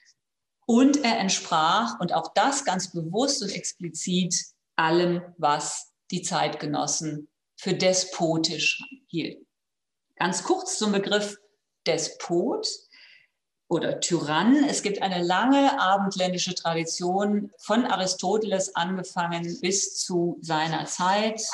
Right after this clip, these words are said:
über das Mittelalter Thomas von Aquin, dann später Jean Baudin oder Fénelon in seiner Zeit, eine lange Tradition des Despotiediskurses und Tyrannendiskurses. Und der Begriff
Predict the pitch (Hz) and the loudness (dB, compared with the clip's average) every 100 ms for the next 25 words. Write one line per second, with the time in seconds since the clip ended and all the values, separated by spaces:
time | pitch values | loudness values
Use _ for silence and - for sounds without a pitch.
0 | - - _ - 165 160 156 151 147 - | -8 -12 _ -6 -2 0 0 -2 -4 -12
1 | _ _ _ - - - 202 202 - 160 | _ _ _ -20 -10 -4 0 0 0 0
2 | 160 170 165 160 - 165 160 - 220 208 | -2 -2 -2 -2 -2 -4 -4 -4 -2 0
3 | 175 170 170 165 151 151 151 156 165 165 | 0 -2 -2 -2 -2 0 -2 -2 -2 2
4 | 202 214 - 143 151 - - - 190 175 | 2 2 0 -2 -2 -2 -8 -4 0 2
5 | 156 165 214 233 233 - - 180 170 165 | 0 2 4 2 0 -10 -4 0 0 0
6 | 160 170 175 180 - - 170 170 165 - | 0 2 2 0 -8 -8 -4 -4 -4 0
7 | 180 220 214 190 180 175 185 175 160 160 | 2 2 0 0 -2 -2 -2 -2 -2 -4
8 | 165 165 - 151 - - 190 208 233 240 | -2 -2 -4 -8 -6 -2 2 4 4 2
9 | 240 - 233 233 226 - - - 165 - | -2 -2 0 0 -2 -4 -8 -6 -8 -4
10 | 185 202 226 233 233 - 240 240 294 320 | -2 2 4 4 0 -4 -6 -4 -6 -10
11 | - - - - - - 208 208 202 - | -12 -16 -16 -14 -16 -2 2 4 4 0
12 | - 175 185 180 170 170 196 | -4 -2 2 2 0 -2 -4